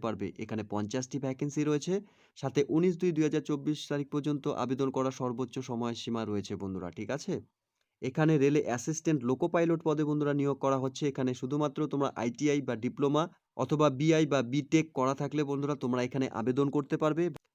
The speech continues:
ভ্যাকেন্সি ডিটেলসের ক্ষেত্রে পাঁচ হাজার ছয়শো ছিয়ানব্বইটি শূন্য পদে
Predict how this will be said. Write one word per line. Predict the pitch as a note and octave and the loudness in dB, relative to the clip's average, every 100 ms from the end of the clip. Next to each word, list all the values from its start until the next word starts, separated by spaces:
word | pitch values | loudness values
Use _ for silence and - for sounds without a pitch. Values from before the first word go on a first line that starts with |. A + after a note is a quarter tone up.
| _ - | _ -10
ভ্যাকেন্সি | A#2 E3 E3 E3+ | -2 0 2 2
ডিটেলসের | D#3+ E3 D#3 D#3+ | 2 0 -2 -2
ক্ষেত্রে | D#3 D#3+ D#3 - | -2 -2 -4 -2
পাঁচ | B2+ C3+ | -2 -2
হাজার | C3 C3+ | -4 -4
ছয়শো | C#3 C3+ C3+ | -4 -2 -4
ছিয়ানব্বইটি | - C3+ C3+ B2 C#3 C#3+ C3+ | -2 0 0 0 -2 -4 -4
শূন্য | B2+ C3+ | -2 0
পদে | C3 B2+ | 0 -2